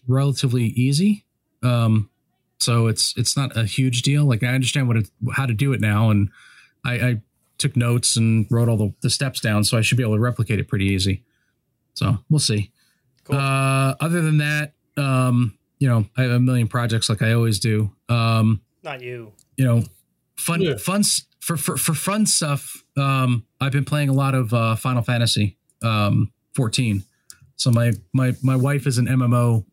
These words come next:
Speaker 1: addict. Um, you know, she, she played, uh, Guild Wars for, well, she still jumps into Guild Wars now and then, the original. Um, so she, we, she's been playing that on and off for decades now.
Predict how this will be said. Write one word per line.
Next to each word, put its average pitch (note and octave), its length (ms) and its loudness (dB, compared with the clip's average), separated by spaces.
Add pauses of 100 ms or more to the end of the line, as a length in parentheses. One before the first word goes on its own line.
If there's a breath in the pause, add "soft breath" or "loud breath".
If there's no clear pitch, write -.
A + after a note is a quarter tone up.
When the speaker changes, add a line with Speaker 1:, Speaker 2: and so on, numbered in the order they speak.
(120)
Speaker 1:
addict. A2+ 420 -2 (640 soft breath)
Um, A2+ 480 2 (600)
you C3 100 0
know, A2 240 2
she, A#2+ 260 -2
she - 220 -2
played, A#2+ 440 0
uh, A2 200 2
Guild C#3 340 0
Wars C3 380 2
for, A2 360 -2 (680)
well, G#2 220 0
she - 160 -2
still A#2+ 180 0
jumps A2 240 0
into G#2+ 140 -2
Guild G2+ 180 -2
Wars G2+ 220 0
now G2+ 140 2
and G2+ 100 2
then, G2+ 200 0 (120)
the A#2+ 80 0
original. A2 420 2 (600 loud breath)
Um, A2+ 360 2
so A#2+ 220 -2
she, G#2+ 240 -2
we, B2 160 2
she's B2+ 240 0
been A2 80 0
playing A2+ 280 0
that G#2 140 2
on A2 160 2
and G2+ 100 2
off G#2 200 2
for F#2 200 -4 (220)
decades G#2 460 -2
now. G#2 240 2